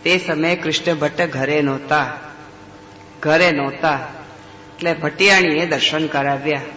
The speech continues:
દર્શન કરાવ્યા, દર્શન તો કર્યા, પણ નાગજી ભટ્ટે શું કહ્યું? "પાદુકાજી બિરાજત હે?" વાત બહુ ગહેરી હે. "પાદુકાજી બિરાજત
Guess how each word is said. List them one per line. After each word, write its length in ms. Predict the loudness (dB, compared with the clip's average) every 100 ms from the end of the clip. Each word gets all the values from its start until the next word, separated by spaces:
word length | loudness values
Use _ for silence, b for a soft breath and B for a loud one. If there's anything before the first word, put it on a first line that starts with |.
| -18 -20 -20 -20 -20 -20 -8 0
દર્શન 360 | 4 4 4
કરાવ્યા, 580 | 2 2 2 0 0 -2 -4 -14 -18 -20 -20 -20 -20 -20 -8 -2
દર્શન 320 | -2 0 0
તો 120 | 0
કર્યા, 320 | 2 2 2 -2 -12 -14 -18 -14
પણ 100 | -6
નાગજી 340 | 0 0 0 0
ભટ્ટે 320 | 0 0 0
શું 260 | 0 -4 -2
કહ્યું? 380 | 0 0 -2 -6 -14 -8 0
"પાદુકાજી 600 | 2 2 0 0 0 -2
બિરાજત 360 | 0 0 0
હે?" 260 | -2 -8 -12 -14 -18 -20 -20 -20 -20 -20 -20 -20 -20 -20 -20 -20 -6
વાત 240 | -2 0 0
બહુ 160 | 0
ગહેરી 480 | 0 2 2 0 -4
હે. 80 | -6 -10 -16 -20 -20 -20 -20 -20 -20 -12 0
"પાદુકાજી 600 | 2 2 2 2 2 2
બિરાજત 440 | 4 4 4 0